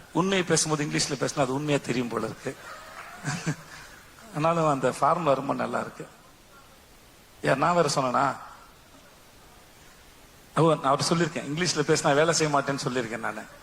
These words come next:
எனக்கு தெரியல, ஆனா நான் அவரை ரிஜெக்ட் பண்ணான்னு தெரியல, இல்ல மேடை ஏறி ஏதாவது என்ன சொல்றாரான்னு தெரியல. என்ன காரணம்? பேமெண்ட் அதிகமா கேட்டிருப்பீங்க.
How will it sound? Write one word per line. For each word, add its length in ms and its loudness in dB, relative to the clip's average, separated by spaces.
எனக்கு 400 2
தெரியல, 180 4
ஆனா 220 4
நான் 160 2
அவரை 220 0
ரிஜெக்ட் 280 -2
பண்ணான்னு 300 0
தெரியல, 280 2
இல்ல 160 2
மேடை 340 4
ஏறி 160 4
ஏதாவது 300 4
என்ன 160 -4
சொல்றாரான்னு 340 2
தெரியல. 440 -2
என்ன 200 -4
காரணம்? 360 -4
பேமெண்ட் 260 4
அதிகமா 280 4
கேட்டிருப்பீங்க. 540 0